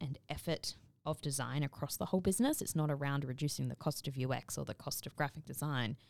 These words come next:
It's just reducing the cost and effort of design across the whole business.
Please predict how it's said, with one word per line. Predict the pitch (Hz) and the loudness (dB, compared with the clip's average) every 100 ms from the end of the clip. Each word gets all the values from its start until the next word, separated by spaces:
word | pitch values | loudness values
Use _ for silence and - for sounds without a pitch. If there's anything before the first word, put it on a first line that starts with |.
| _ _ _ _ _ | _ _ _ _ _
It's | 147 - | -6 -2
just | 139 - | -2 -2
reducing | 139 131 - 151 147 | -2 -2 0 0 -2
the | |
cost | 147 - - - | -4 -8 -6 -2
and | 131 - | -2 -2
effort | 139 - 139 - - - _ _ - | -4 -2 -4 -2 -6 -6 _ _ -6
of | 156 | 0
design | 139 131 120 | 0 2 0
across | 123 - - | 0 -4 -4
the | 147 | -4
whole | - | -4
business. | - - - - - | -4 -4 -6 -6 -8